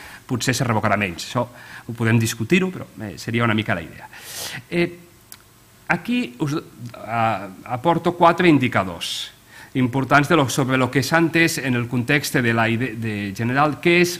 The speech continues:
un procediment garantista. La primera idea seria que es, eh, que abans de regressar hi hagin accions prèvies.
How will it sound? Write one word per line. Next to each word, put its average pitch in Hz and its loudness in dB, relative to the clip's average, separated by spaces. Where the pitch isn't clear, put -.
un 127 2
procediment 123 -2
garantista. 90 -2
La 117 -2
primera 190 2
idea 196 0
seria 160 -2
que 175 2
es, - -6
eh, - -12
que 131 4
abans 175 6
de 170 2
regressar 117 2
hi 135 4
hagin 139 6
accions 120 2
prèvies. 87 -4